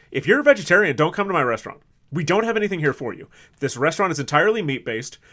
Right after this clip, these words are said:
If you come in as a vegetarian, you are not gonna find anything to eat, and I don't have to feel bad about that. I refuse to feel bad about it. If you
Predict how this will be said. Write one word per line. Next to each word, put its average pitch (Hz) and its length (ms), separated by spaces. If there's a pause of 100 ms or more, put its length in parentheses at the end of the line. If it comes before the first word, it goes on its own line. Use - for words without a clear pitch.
(160)
If 104 120
you 143 80
come 143 220
in 165 80
as 214 100
a 233 40
vegetarian, 135 560
you 196 180
are 302 100
not 277 200
gonna 247 160
find 240 240
anything 180 260
to 156 80
eat, 208 160
and 135 100
I 156 100
don't 220 160
have 185 180
to 202 80
feel 143 180
bad 110 220
about 85 200
that. - 200 (600)
I - 120
refuse 180 440
to 185 60
feel 151 180
bad 113 200
about 92 220
it. - 100 (220)
If 147 180
you 147 200